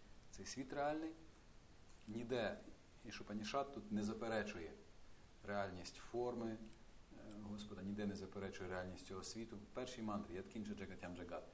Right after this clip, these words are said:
сказано, що Кришна, Кришна присутній у всьому світі. Тобто цей світ теж реальний. <clears throat> Якщо, якби цей світ був нереальний, якби все було єдиним, тоді хто вчив би кого?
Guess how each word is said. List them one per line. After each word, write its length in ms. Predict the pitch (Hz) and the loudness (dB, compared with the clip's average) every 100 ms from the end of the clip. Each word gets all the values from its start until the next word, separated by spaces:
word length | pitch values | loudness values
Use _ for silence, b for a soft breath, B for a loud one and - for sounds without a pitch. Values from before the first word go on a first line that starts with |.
| B B - | B B -10
сказано, 320 | 95 85 85 | -8 -8 -8
що 220 | - 87 80 | -6 -6 -4
Кришна, 320 | 110 123 - | -2 -2 -2
Кришна 320 | - 120 107 104 | -4 -2 -2 -2
присутній 680 | 113 107 135 117 104 - - - - | 0 0 2 2 2 0 -4 -8 -8
у 40 | |
всьому 260 | - 98 - | -4 -2 -2
світі. 280 | - 85 - - - - - - - | -4 -6 -8 -12 -12 -12 -12 -12 -10
Тобто 420 | - - - - | -10 -10 -10 -8
цей 100 | 104 | -6
світ 220 | - 117 | -4 -4
теж 160 | 101 95 82 | -4 -4 -2
реальний. 300 | 78 76 71 - - - - B B B - - | -2 -4 -6 -12 -14 -12 -12 B B B -12 -6
<clears throat> 280 | 127 127 95 - - - - - - - - - - - - B B - 98 | -2 -2 -4 -6 -10 -12 -12 -14 -12 -12 -12 -12 -12 -12 -12 B B -10 -8
Якщо, 640 | 92 - - 113 104 98 - | -4 -2 2 6 6 4 0
якби 260 | 107 104 | -2 0
цей 140 | 104 101 | -2 -2
світ 200 | - 107 | 0 -2
був 200 | 98 95 | -2 0
нереальний, 440 | 98 107 123 98 | 6 8 8 6
якби 160 | 90 98 | 2 0
все 200 | - 104 | 0 0
було 240 | 98 92 | 0 -2
єдиним, 500 | 90 98 131 113 98 - - - B B B - | -2 4 6 6 4 0 -8 -12 B B B -10
тоді 520 | - 92 101 107 101 101 | -8 -6 0 2 2 0
хто 520 | - - - 131 131 135 | -4 -4 0 6 8 8
вчив 300 | - 127 107 | 2 2 4
би 120 | 98 | 2
кого? 400 | 101 101 90 | 0 0 -2